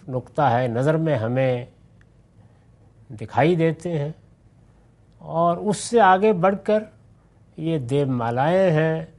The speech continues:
یہ مشرکانہ مذاہب ہیں، ان کے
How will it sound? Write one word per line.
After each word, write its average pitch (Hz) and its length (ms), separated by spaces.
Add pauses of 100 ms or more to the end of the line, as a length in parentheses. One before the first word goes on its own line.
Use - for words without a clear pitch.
(920)
یہ 143 300
مشرکانہ 135 760
مذاہب 139 560
ہیں، 147 300 (640)
ان 170 180
کے 170 180